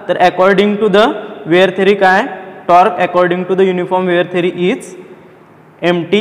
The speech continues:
is equal to pi into mu into small p into d divided by eight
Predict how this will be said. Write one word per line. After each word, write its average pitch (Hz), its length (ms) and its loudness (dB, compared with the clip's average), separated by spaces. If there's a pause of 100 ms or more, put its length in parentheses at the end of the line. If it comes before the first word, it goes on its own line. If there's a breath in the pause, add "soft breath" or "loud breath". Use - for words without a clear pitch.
(160)
is 185 120 -2
equal 170 360 0
to 190 80 4 (580)
pi 185 220 4 (240)
into 180 300 -2
mu 196 200 2 (220)
into 170 260 -2 (280)
small 180 360 0
p 208 140 -2 (140)
into 185 240 -2 (100)
d 196 140 0
divided 170 520 0
by 175 80 4 (220)
eight 247 180 0